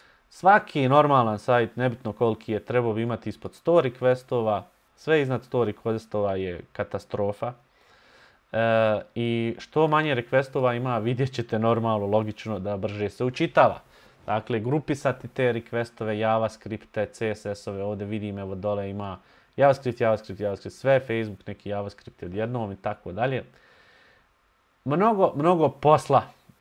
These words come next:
ovdje ima za popravce. Ali uglavnom dobili ste osjećaj.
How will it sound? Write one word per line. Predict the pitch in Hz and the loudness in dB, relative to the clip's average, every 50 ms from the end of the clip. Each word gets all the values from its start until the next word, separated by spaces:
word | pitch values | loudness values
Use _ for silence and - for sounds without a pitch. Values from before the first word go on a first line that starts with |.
| _ _ | _ _
ovdje | - 120 123 127 135 139 143 135 135 127 127 - - _ _ _ _ _ _ _ | -2 2 4 4 4 4 2 2 0 0 -2 -2 -10 _ _ _ _ _ _ _
ima | - 123 123 135 135 127 117 113 - - - _ _ | -4 -2 0 2 2 2 2 2 -2 -6 -14 _ _
za | - 104 110 | -10 -8 -8
popravce. | 104 - - 101 - - - 69 - _ - - - _ _ _ _ _ _ _ _ _ _ _ _ _ _ _ _ _ | -8 -6 -6 -6 -6 -6 -12 -14 -14 _ -20 -20 -20 _ _ _ _ _ _ _ _ _ _ _ _ _ _ _ _ _
Ali | _ 151 180 196 185 | _ 8 8 8 8
uglavnom | 156 151 156 160 170 175 165 147 139 - - - _ _ | 8 8 8 8 8 8 4 2 0 -4 -8 -14 _ _
dobili | - 120 123 139 139 135 139 123 113 | -6 2 4 4 6 6 4 0 0
ste | - - 123 110 - - _ _ _ _ _ | -2 0 0 0 0 -2 _ _ _ _ _
osjećaj. | - 127 127 - - 104 - - 82 76 | 0 0 0 0 -6 -14 -14 -12 -14 -14